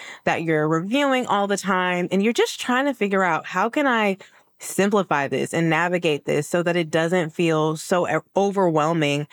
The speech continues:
every single time I'm dealing with contracts in my business?" And so in this episode, I want to look at the most basic aspect of a contract, what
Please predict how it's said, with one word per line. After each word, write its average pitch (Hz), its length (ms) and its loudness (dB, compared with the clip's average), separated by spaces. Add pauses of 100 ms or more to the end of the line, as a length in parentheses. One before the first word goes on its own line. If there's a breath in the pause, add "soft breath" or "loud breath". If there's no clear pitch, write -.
(340 loud breath)
every 185 320 0
single 170 320 0
time 151 540 -2
I'm 160 140 0
dealing 151 320 0
with 147 160 -2
contracts 143 580 -4
in 160 140 -2
my 139 120 0
business?" - 560 -6 (360 loud breath)
And 240 180 0
so 247 280 0
in 233 80 -2 (200)
this 415 420 0
episode, 170 760 0 (120)
I 190 80 2
want 208 380 0
to 330 60 2
look 196 340 -2 (260)
at 214 140 -2
the 214 100 2
most 214 440 0 (260)
basic 196 560 0 (880)
aspect 180 420 -2
of 170 100 0
a 165 60 0
contract, 180 680 -4 (920 loud breath)
what 202 380 0